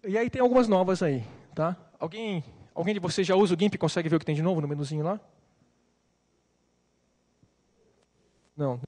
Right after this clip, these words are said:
é, é bem difícil, porque tá tudo empilhado aqui. Mas, basicamente, é essa aqui.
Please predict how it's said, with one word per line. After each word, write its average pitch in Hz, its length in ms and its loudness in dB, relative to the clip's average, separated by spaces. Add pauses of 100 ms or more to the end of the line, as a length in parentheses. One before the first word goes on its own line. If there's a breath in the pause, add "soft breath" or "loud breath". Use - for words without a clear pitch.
é, 143 580 -4
é 156 100 -2
bem 185 140 -2
difícil, 190 340 -2
porque - 220 -10
tá 156 100 -6
tudo - 160 -10
empilhado 143 320 -4
aqui. 151 240 -6 (920 soft breath)
Mas, 190 300 4
basicamente, 214 640 2
é 208 80 2
essa 208 160 -2
aqui. 247 280 -4